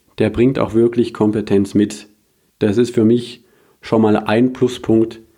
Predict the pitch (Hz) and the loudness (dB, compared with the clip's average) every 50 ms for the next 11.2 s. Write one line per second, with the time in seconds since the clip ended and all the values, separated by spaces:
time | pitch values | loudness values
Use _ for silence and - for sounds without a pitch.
0 | _ _ _ _ _ - 110 110 110 107 104 98 104 98 95 101 101 95 - - | _ _ _ _ _ -2 0 2 2 2 2 2 2 0 2 2 0 0 0 -2
1 | 98 - - 98 90 90 - - 90 90 90 - - - - - - - - - | -4 -4 -4 -6 -6 -6 -6 -6 -6 -6 -6 -6 -10 -12 -12 -12 -14 -16 -20 -20
2 | _ _ _ _ _ _ - 117 90 95 131 175 175 165 160 151 147 - - 131 | _ _ _ _ _ _ -2 0 0 2 2 0 0 2 0 0 0 0 0 -2
3 | 127 127 - 117 110 110 107 107 113 104 - 117 123 170 151 143 - - 139 135 | 0 0 0 2 2 2 0 -2 -2 -2 -2 0 0 0 0 -2 -2 -2 -2 -2
4 | - 110 110 113 113 117 117 - - - 107 101 - - 139 160 147 147 143 143 | 0 0 0 2 2 0 0 -2 -4 -4 -4 -2 0 0 2 2 2 2 2 0
5 | - - 117 117 117 - 120 113 113 113 110 - - - _ _ _ _ - - | 0 0 0 0 0 0 2 2 2 0 -2 -6 -14 -20 _ _ _ _ -6 -2
6 | 110 120 127 117 113 - - - - _ _ _ _ _ _ - - - 113 107 | 0 2 2 2 0 -2 -6 -14 -16 _ _ _ _ _ _ -10 -4 -4 -2 0
7 | 117 123 131 151 - 117 117 117 - 104 98 98 92 104 117 117 - - - - | 0 0 2 2 0 0 0 -2 -2 -2 -2 0 0 0 -2 -2 -6 -12 -16 -8
8 | - - 107 104 - 95 92 - - 139 156 151 160 156 151 151 151 143 - - | -2 0 0 2 2 0 -2 0 0 0 2 2 2 2 2 0 -2 -4 -8 -8
9 | - - 113 117 135 135 - - - - - 110 110 131 160 170 175 - 101 107 | -4 -2 0 0 0 -2 -2 -4 -6 -4 0 2 2 2 4 2 2 0 0 0
10 | 101 107 82 95 - - 98 92 - - 127 131 156 - - 160 151 151 143 135 | 0 -2 -2 -4 -4 -6 -6 -8 -4 0 0 0 0 0 -2 -2 0 2 2 0
11 | 135 139 - | 0 -2 -4